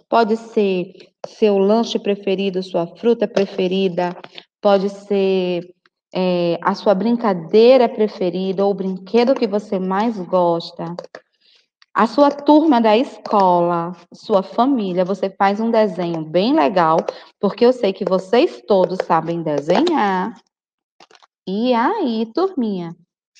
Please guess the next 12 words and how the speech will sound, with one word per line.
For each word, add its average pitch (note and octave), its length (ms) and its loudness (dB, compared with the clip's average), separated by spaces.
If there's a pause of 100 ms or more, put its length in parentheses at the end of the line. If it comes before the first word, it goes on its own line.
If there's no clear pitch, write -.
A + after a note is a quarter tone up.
(540)
pinta, G#3 580 -2
deixa G#3 380 0
bem F3+ 560 0
colorido. F#3+ 760 0 (840)
E A#3+ 120 -2
faz A3+ 420 -4
um G#3+ 40 -6
quebra-cabeça A3+ 1160 0 (1120)
único. A#3+ 920 2 (160)
Olha F#4 300 0
que F4 140 0
legal. A3+ 600 -2